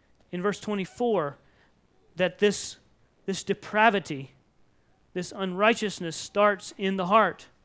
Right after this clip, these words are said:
"Therefore God gave them up in the lusts of their hearts." That's what they wanted. He let them do it. And furthermore, this corruption enters the mind. In verse twenty-eight,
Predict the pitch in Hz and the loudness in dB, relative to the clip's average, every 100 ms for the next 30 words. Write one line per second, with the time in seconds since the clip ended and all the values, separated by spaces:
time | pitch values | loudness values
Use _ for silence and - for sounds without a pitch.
0 | _ _ - 196 196 220 185 214 214 185 | _ _ -6 -4 0 2 4 6 6 8
1 | 220 196 220 - 233 254 226 202 196 190 | 8 6 -2 4 8 8 6 -2 2 2
2 | 175 - 175 180 170 143 - - - 226 | 0 -4 -2 0 0 -4 -6 -14 -8 2
3 | 226 214 269 254 180 - _ _ _ _ | 4 8 8 6 2 -4 _ _ _ _
4 | _ - 175 208 226 214 254 254 196 - | _ -6 2 4 6 4 2 2 0 -10
5 | _ _ _ _ _ _ _ _ _ _ | _ _ _ _ _ _ _ _ _ _
6 | _ _ _ _ _ - 185 - 269 240 | _ _ _ _ _ -8 -4 2 4 4
7 | 233 226 - 220 254 - 240 233 240 226 | 4 2 0 4 4 4 -4 -2 0 0
8 | 196 214 240 262 196 190 202 226 220 247 | 0 2 4 6 4 2 0 0 0 -2
9 | 233 240 226 | 2 2 2